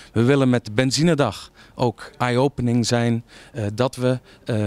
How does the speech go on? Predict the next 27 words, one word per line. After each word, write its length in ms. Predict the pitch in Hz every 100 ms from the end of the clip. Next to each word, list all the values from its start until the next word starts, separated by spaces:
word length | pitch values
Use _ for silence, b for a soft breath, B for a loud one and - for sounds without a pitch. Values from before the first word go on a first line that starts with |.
| 101
sprekers 460 | 98 - 139 131 107
bereid, 540 | 107 113 127 - - -
eh, 120 | 110 101
krijgen 300 | - 117 110
en 80 | 98
vooral 300 | 104 127 120
ondernemers 520 | 123 104 104 131 123 -
vandaag 420 | 110 107 107 110
ook 120 | 107
bereid 320 | 101 101 104
krijgen 420 | - 101 98 107 B B
om 140 | - 101
hun 220 | 135 135
verhaal 420 | 110 101 110 110
te 160 | - 98
delen. 360 | 110 113 117 - B B B
Eh, 240 | 110 101 101
ook 200 | 151 156
hun 200 | 131 139
verhaal 380 | 113 104 107 107
van 180 | 104 104
verandering. 480 | 101 110 113 117 113
En 60 |
dat 160 | 98 -
zagen 320 | 107 104 113
we, 100 | 113 B B B -
eh, 140 | 113